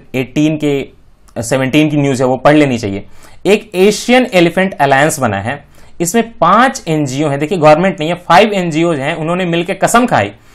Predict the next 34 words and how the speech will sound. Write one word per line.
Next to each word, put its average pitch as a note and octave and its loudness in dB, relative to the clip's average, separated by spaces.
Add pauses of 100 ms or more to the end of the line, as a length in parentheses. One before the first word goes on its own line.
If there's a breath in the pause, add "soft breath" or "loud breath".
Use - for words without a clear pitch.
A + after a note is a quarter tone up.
(220 soft breath)
कि E3 -2
जो F#3+ 2
इंडिया F#3 2
में G#3 0
वन E3+ 2
हंड्रेड G3 2
वन F#3 0
जो A3+ 4
एग्जिस्टिंग F#3+ -2
कॉरिडोर E3 4
हैं - -4 (320 soft breath)
उनमें F3+ -2
से G3 -2
जो F3+ -4
है E3+ -2 (100)
नाइंटी F3 0
सिक्स A3 -2
को G3 -4
तो G3 -4
कम D#3 -4
से D#3 -6
कम E3 -6
सिक्योर D3 -4
कर C3 0
ही D3 0
देंगे C3+ -4
almost C#3+ -2
ट्वेल्व B2+ -2
स्टेट्स G#2+ -10
में। F#2 -12 (380 soft breath)
तो G3 2 (160)
फाइव F#3 4
एनजीओ F3+ 0
जो F#3 0